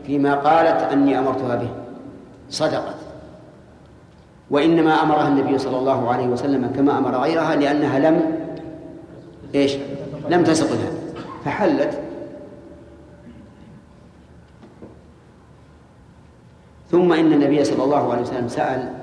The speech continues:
علي بن أبي طالب رضي الله عنه ماذا قال حين فرضت، حين فرض الحج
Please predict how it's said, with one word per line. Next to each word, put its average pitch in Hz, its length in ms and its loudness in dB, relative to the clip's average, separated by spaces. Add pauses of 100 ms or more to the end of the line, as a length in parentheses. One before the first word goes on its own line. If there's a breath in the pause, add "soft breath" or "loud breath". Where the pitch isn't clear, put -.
(140)
علي 127 200 -2
بن 120 100 -2
أبي 113 180 -4
طالب 123 360 2
رضي 110 140 -6
الله 120 240 -2
عنه 135 160 2
ماذا 147 300 4
قال - 320 2 (880)
حين 147 260 2
فرضت، 135 360 -2 (280)
حين 147 220 0
فرض 131 200 0
الحج 127 320 -2